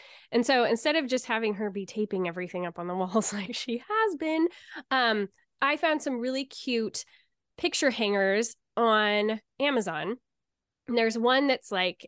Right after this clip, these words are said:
a, like, macrame kind of thing that hangs down and has little clips on it. I might get her one of those, but then they also have these strings of lights that have clips on them.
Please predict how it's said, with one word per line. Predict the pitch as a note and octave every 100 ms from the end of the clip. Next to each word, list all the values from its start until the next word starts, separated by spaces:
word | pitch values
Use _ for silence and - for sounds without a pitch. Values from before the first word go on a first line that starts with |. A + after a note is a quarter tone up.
| -
a, | F#3+ E3+ E3 E3 D#3+ -
like, | G3+ -
macrame | F3+ F#3 - G#3 G3 F#3+ F#3 F#3+
kind | - G3+
of | F#3+
thing | G3+ F#3+
that | F#3
hangs | - F#3+ F#3
down | F#3 F3+
and | F3+
has | F#3 F3+
little | F#3 F3+
clips | - - G3 -
on | G#3 G3+
it. | G#3 - - - - -
I | G#3+
might | G3 G3
get | G#3 -
her | G#3
one | F#3+
of | F3+
those, | F3+ F#3 G3+
but | -
then | G#3+ G#3+
they | G#3+ -
also | A3+ B3+ C#4
have | - G#3+
these | G3 G#3 G3 -
strings | - - - C4+ D4 C#4+
of | G3
lights | F#3 G#3 F#3+ - -
that | - F3+
have | - - G3+ F#3+ F#3+
clips | - A3 -
on | - G#2
them. | D2